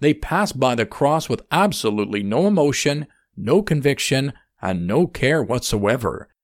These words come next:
Yes, some stood and stared, possibly expecting some miracle to take place.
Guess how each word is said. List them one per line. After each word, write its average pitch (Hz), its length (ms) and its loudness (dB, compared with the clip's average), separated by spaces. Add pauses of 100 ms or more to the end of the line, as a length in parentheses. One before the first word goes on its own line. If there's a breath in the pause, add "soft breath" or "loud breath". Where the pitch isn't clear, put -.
(200)
Yes, 208 240 2
some 196 300 0
stood 151 420 -2
and 160 140 -2
stared, 110 540 0
possibly 113 440 0
expecting 101 540 -4
some 117 320 -2
miracle 90 380 -2
to 101 100 -4
take - 320 -6
place. 101 460 -4